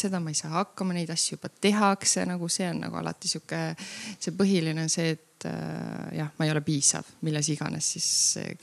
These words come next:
ei ole piisav. Eks see oli see põhiline. Ja, ja märkama siis kogu aeg, kui need mustrid nagu üles hakkavad tulema, ennast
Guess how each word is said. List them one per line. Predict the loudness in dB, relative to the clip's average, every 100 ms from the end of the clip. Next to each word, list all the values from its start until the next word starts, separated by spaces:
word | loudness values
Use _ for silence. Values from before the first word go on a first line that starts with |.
| -8
ei | -6
ole | -6 -6
piisav. | -4 -4 -4
Eks | 0 2
see | 2
oli | 2
see | -2
põhiline. | -4 2 2 2 0 -2 -4 -4 -8 -10 -10 -10 -4
Ja, | -2 0 -2 -4 -4 -2
ja | -2 -2
märkama | 2 4 4 0 -2 0 0
siis | -2 2
kogu | 2 4
aeg, | 2
kui | 2 2
need | 4 6
mustrid | 6 6 2 0
nagu | 0 4 6
üles | 8 6 2
hakkavad | 0 0 2
tulema, | 4 6 6 6
ennast | 4 2